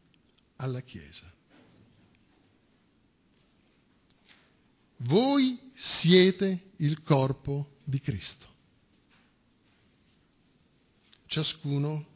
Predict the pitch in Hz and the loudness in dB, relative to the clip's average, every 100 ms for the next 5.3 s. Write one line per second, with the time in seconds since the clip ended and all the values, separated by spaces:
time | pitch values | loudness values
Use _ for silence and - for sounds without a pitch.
0 | _ - 143 135 131 123 139 - 104 95 | _ -8 -6 -2 -2 -4 -8 -10 -12 -16
1 | 98 _ _ _ _ _ _ _ _ _ | -20 _ _ _ _ _ _ _ _ _
2 | _ _ _ _ _ _ - _ _ _ | _ _ _ _ _ _ -20 _ _ _
3 | _ _ _ _ _ 139 151 - 196 190 | _ _ _ _ _ -4 -2 2 2 4
4 | 160 147 131 - 123 131 127 131 123 127 | 4 2 -2 -10 -4 -2 2 0 0 -4
5 | - 180 185 | -6 -6 -6